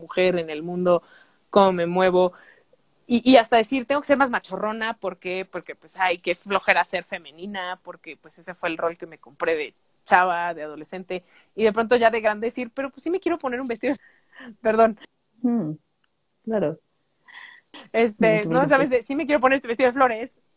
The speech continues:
Speaker 1: y este, ¿y puedo? ¿No? O sea, o, o, o, o qué vulnerable, o, o, o voy a hacer lo que he criticado toda la vida,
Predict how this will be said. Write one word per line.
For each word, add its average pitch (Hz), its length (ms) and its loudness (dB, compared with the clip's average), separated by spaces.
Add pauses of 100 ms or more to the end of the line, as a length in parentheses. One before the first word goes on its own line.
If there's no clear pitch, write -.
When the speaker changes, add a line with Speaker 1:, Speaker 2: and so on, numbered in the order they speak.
(200)
Speaker 1:
y 240 280 -8
este, 196 760 -8 (340)
¿y 208 120 -10
puedo? 190 340 2 (960)
¿No? 269 260 2
O 269 60 -4
sea, 185 460 2
o, 190 140 -12
o, 170 540 -6
o, 170 60 -10 (300)
o 185 120 2
qué 226 100 8
vulnerable, 208 680 2
o, 185 60 -8
o, - 960 -8
o - 40 0
voy 196 140 6
a 208 40 6
hacer 202 140 0
lo 196 80 -2
que 180 100 0
he 170 60 -4
criticado 175 440 -2
toda 180 160 2
la 170 100 2
vida, 190 260 -2